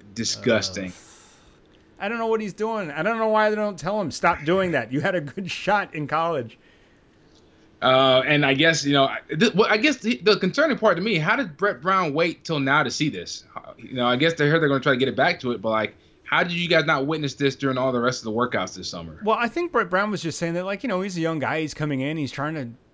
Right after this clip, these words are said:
Speaker 2: to fine-tune things and see what works for him. I, I would have been like, I would have smacked him in the back of the head and said, "Knock that <laughs> off." Like,
Speaker 1: That's my whole
Speaker 2: right
Speaker 1: point. How did you not see him doing this, like,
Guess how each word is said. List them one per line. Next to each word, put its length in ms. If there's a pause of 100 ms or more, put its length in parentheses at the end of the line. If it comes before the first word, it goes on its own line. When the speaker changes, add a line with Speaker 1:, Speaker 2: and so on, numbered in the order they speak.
(240)
Speaker 2:
to 20 (200)
fine-tune 540
things 260
and 100
see 160
what 180
works 240
for 220
him. 140
I, 200
I 220
would 160
have 80
been 160
like, 240 (160)
I 80
would 140
have 40
smacked 380
him 80
in 80
the 60
back 180
of 80
the 60
head 80
and 100
said, 120 (280)
"Knock 200
that 120
<laughs> 180
off." 300 (240)
Like, 100
Speaker 1:
That's 140
my 80
whole 160
Speaker 2:
right 80
Speaker 1:
point. 160
How 140
did 100
you 80
not 140
see 180
him 100
doing 220
this, 180
like, 220